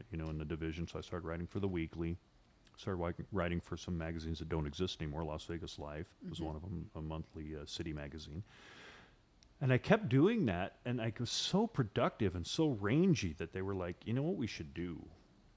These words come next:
Speaker 1: here with Katz <laughs> is
Speaker 2: <laughs>
Speaker 1: take him and make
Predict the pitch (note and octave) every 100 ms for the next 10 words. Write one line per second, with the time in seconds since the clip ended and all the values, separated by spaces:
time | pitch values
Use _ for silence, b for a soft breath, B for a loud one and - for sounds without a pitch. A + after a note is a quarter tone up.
0 | _ - - - G#2+ C#2+ B1 - - F2+
1 | D2 - _ - - F#2+ D#2 - - -
2 | - - - - G3 - G3 F3+ - -
3 | E3+ - - - F3+ A3 - D#3+ C#3+ A2
4 | A2 - A#2 G2+ F#2 G2 C#3 E3